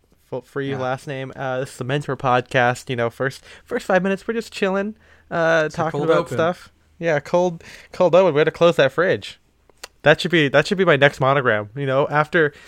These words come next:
Speaker 1: Don't Tell the
Speaker 2: Close that
Speaker 1: Doctor.
Speaker 2: fridge.
Speaker 1: <laughs> Be-, better, better close that fridge.
Speaker 2: Okay.
Speaker 1: <laughs> That's, that's
Speaker 2: There
Speaker 1: the
Speaker 2: you
Speaker 1: new
Speaker 2: go.
Speaker 1: one. Yeah, well, hey,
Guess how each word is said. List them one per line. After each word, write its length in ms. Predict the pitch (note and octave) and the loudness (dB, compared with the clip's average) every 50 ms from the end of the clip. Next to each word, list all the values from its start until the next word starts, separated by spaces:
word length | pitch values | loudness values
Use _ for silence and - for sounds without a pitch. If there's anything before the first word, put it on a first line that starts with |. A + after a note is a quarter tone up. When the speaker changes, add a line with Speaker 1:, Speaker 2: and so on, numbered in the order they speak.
| - _ - | -10 _ 4
Speaker 1:
Don't 200 | D#3 E3 D#3 - | 6 6 6 6
Tell 140 | F3 E3+ | 2 2
the 100 | D3 C#3+ | 2 4
Speaker 2:
Close 40 | D3 | 4
that 160 | D3 D3 D#3+ E3 | 4 4 4 4
Speaker 1:
Doctor. 200 | - - B2 A2+ A2+ | 2 0 0 0 0
Speaker 2:
fridge. 160 | - - - - _ _ - - | -4 -8 -16 -20 _ _ -12 -8
Speaker 1:
<laughs> 140 | B2+ - A#3 | 0 6 6
Be-, 80 | A#3+ | 6
better, 380 | D#3+ C3+ F3+ F3+ G3+ - - C#3+ | 6 8 8 8 10 8 6 2
better 300 | C3 A#2 D3+ F3 G3 F3+ | 2 4 4 4 4 2
close 240 | - D#3+ C#3+ C3 A#2+ | -2 -4 -4 -4 -4
that 140 | B2 A2+ - | -6 -8 -10
fridge. 400 | - - - C3+ - - - - _ _ _ _ _ _ - C3 - | -12 -12 -10 -8 -8 -8 -10 -10 _ _ _ _ _ _ -16 -14 -10
Speaker 2:
Okay. 400 | - - C#3+ G3 G#3+ G#3+ D3+ C3 - - - - | -6 -2 2 2 2 2 0 -2 -6 -10 -14 -16
Speaker 1:
<laughs> 180 | - - - | -20 -10 -4
That's, 320 | F3+ F#3 E3 D#3+ - - - | -2 -2 -2 -2 -6 -16 -12
that's 240 | E3+ D3+ - - - | -12 -12 -12 -10 -8
Speaker 2:
There 100 | D3+ D#3+ | -6 -6
Speaker 1:
the 60 | D3 | -6
Speaker 2:
you 60 | D3+ | -6
Speaker 1:
new 60 | E3 D#3 | -6 -4
Speaker 2:
go. 80 | C#3+ C3+ | -4 -4
Speaker 1:
one. 200 | C3+ - D3 D3 F#3 A#3 - - - F#3+ F3 _ - | -6 -6 -10 -18 -18 -18 -20 -18 -18 -20 -20 _ -14
Yeah, 100 | F#3 E3 D#3 | -12 -10 -8
well, 180 | D3+ D3+ D#3 D#3 | -8 -10 -12 -14
hey, 260 | E3+ E3 D3 - | -14 -12 -12 -10